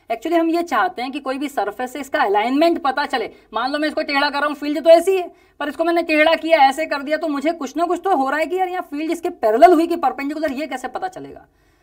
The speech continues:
दिख तो रहा है, पर बोलें कैसे, बताएं कैसे? इसलिए एक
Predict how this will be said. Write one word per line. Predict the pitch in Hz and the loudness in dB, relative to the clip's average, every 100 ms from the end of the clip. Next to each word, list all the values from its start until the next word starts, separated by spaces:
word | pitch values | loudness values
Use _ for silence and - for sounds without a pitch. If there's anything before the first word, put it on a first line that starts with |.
| _ 247 | _ -12
दिख | - | 4
तो | 359 | 10
रहा | 359 | 10
है, | 339 330 | 8 2
पर | 240 | -2
बोलें | 254 359 320 | 2 2 2
कैसे, | 240 254 | -2 -4
बताएं | 220 220 311 294 | -2 -2 -2 -4
कैसे? | 208 - - _ _ - | -8 -12 -20 _ _ -16
इसलिए | - 294 311 | -8 0 0
एक | 311 | -2